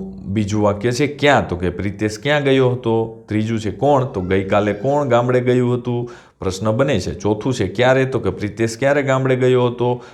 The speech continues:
પાંચમું છે, શું પ્રિતેશ શું, અ, લઈને ગામડે ગયો હતો? છઠ્ઠું છે, કોને પ્રિતેશ કોને લઈને ગામડે ગયો હતો? પંદર નંબરનું છે, વાક્ય વાંચો અને લીટી દોરેલ શબ્દ સમૂહનો અર્થ શોધી ખરું નિશાની કરો.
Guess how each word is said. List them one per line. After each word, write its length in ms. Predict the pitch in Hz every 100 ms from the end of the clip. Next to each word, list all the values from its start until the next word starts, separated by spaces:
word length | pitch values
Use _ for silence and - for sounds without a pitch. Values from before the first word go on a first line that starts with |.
| -
પાંચમું 400 | - 107 127 131
છે, 140 | 110 90
શું 360 | - 160 131
પ્રિતેશ 340 | 95 101 101 110
શું, 500 | - 131 120 85 -
અ, 60 | 101 95 92 90 - - - -
લઈને 340 | 110 123 127
ગામડે 360 | 117 117 120 120
ગયો 300 | 117 117 113
હતો? 440 | 113 117 117 117 -
છઠ્ઠું 260 | 127 151 127
છે, 120 | 95
કોને 320 | - 131 151
પ્રિતેશ 480 | 139 123 123 123 123
કોને 320 | 113 120 139
લઈને 360 | 123 117 117 113
ગામડે 340 | 101 95 98
ગયો 300 | 95 90 92
હતો? 420 | 95 95 - - - - _ - _ _ _ _ _
પંદર 260 | 95 107 110
નંબરનું 440 | 117 120 123 127
છે, 120 | 127
વાક્ય 320 | 131 110 - 120
વાંચો 340 | 110 110 120
અને 180 | 123 117
લીટી 280 | 107 101 110
દોરેલ 300 | 107 107 107
શબ્દ 340 | - 104 107
સમૂહનો 460 | 107 107 104 101 101
અર્થ 200 | 95 110
શોધી 560 | - 131 101 67 - -
ખરું 560 | 90 101 - - -
નિશાની 440 | 95 92 90 87 80
કરો. 420 | 92 95 -